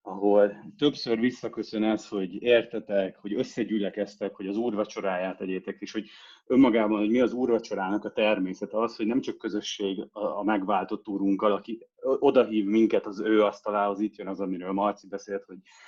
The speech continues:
ő a családfő, mi az ő gyerekei vagyunk, hanem közösség egymással is, és az úrvacsorában hirdetjük, eh, ez nagyon érdekes, hogy úgymond látható módon is az evangéliumot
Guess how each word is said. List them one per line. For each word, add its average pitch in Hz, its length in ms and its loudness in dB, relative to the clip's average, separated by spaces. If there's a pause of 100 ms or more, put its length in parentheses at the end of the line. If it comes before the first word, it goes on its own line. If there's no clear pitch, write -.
(220)
ő 104 140 4
a 90 80 2
családfő, 104 520 0
mi 98 100 2
az 92 160 -4
ő 101 160 4
gyerekei 104 480 -2
vagyunk, 110 460 0 (580)
hanem 113 340 6
közösség 117 520 0
egymással 101 600 0
is, 110 200 0
és 104 220 -2
az 107 100 -10
úrvacsorában 120 680 0
hirdetjük, 120 760 2 (500)
eh, 113 200 -8 (400)
ez 113 160 0
nagyon 123 300 4
érdekes, 104 440 0
hogy 101 280 -6
úgymond 107 300 0
látható 113 520 0
módon 98 320 -2
is 82 140 -8
az 98 100 -8
evangéliumot 90 840 -8